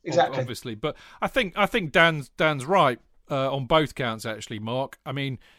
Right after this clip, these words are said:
Speaker 2: you and I will remember very well that the, one of the best striking partnerships Chelsea have ever had,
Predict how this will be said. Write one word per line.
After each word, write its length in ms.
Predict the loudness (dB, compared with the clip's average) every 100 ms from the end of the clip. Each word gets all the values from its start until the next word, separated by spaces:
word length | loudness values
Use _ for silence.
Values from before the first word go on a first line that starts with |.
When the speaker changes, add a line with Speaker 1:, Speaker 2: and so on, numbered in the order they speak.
| _ _
Speaker 2:
you 200 | 0 2
and 80 | 2
I 140 | 0
will 160 | 0 0
remember 400 | -2 -2 -2 -2
very 240 | 0 2
well 320 | 2 2 0 -2
that 320 | -6 -10 -8
the, 220 | -8 -8 -8
one 140 | -8
of 60 | -6
the 60 |
best 300 | -2 0 0
striking 400 | -2 -2 -2 -4
partnerships 840 | -4 -2 -2 -4 -8 -8 -8 -12 -18 _ _ -8
Chelsea 400 | -2 0 0 -2
have 80 | 0
ever 200 | 0 -2
had, 440 | -2 -2 -4 -10